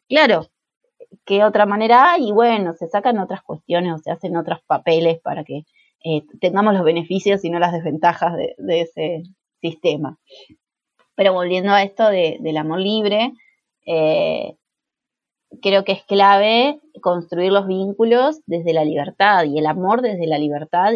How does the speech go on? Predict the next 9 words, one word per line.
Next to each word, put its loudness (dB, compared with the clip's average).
y -10
no -4
desde -2
la -4
posesividad, -4
que -4
es -4
lo -2
que -4